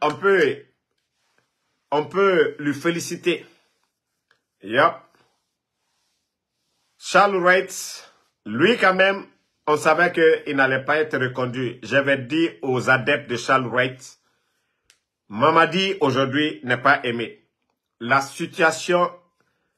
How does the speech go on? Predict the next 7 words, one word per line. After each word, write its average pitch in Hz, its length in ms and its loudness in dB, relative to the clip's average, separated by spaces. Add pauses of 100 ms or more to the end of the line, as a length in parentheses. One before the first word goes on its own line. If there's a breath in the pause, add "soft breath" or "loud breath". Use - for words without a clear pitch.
(320)
n'arrange 131 420 2
pas 156 140 4
Mamadi. 120 640 -2
Les 139 320 0
associations 180 680 0
des 151 140 0
femmes 185 400 0